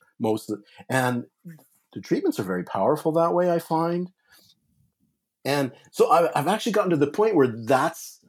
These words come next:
regardless of their symptoms, that's what I'm treating, is what cha-, what, which levels and which channels are screaming to be treated here. And the amazing thing is that y-,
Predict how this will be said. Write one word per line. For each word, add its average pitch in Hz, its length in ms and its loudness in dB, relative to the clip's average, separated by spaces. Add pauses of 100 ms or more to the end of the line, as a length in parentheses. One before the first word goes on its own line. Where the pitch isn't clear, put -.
(440)
regardless 160 720 4
of 170 120 0
their 160 140 4
symptoms, 123 800 -4
that's 123 360 0
what 131 140 0
I'm 107 160 -2
treating, - 460 -4
is - 220 -16
what 131 400 -2
cha-, 135 340 -4
what, 143 380 -2 (460)
which 143 300 -4
levels 123 420 2
and 104 140 0
which 104 240 -4
channels 98 800 -10
are 85 380 -6 (240)
screaming 104 540 -4
to 87 100 -12
be 80 400 -10 (260)
treated - 380 -4
here. 73 380 -14 (840)
And 127 500 -2
the 147 160 4
amazing 208 380 4
thing 277 200 0
is 226 140 0
that 143 300 2
y-, 180 160 -14